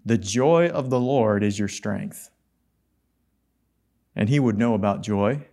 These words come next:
because he was, he was the bearer of, he was the cupbearer to the king. He bo-, he bore the cup of wine to the king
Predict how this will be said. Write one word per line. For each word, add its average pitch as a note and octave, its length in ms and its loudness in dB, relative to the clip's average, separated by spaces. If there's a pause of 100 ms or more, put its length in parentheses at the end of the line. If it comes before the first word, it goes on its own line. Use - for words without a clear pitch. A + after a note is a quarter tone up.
(640)
because A2+ 420 0
he D#3+ 120 0
was, B2 380 -4 (120)
he D3 220 -2
was A#2+ 340 0
the G#2+ 80 0
bearer A#2 760 2 (800)
of, G2 300 0 (200)
he C3+ 100 -2
was C3+ 200 -4
the A2 80 -2
cupbearer G#2+ 640 0
to G#2 120 -12
the G#2 100 -4
king. - 420 -10 (760)
He C#3 160 0
bo-, C3+ 260 -2
he C3 160 -4
bore C3 300 0
the C3 100 -2
cup E3+ 340 0
of C3+ 140 -4
wine B2 520 2
to A#2+ 100 -6
the A2 100 -2
king G#2+ 560 -8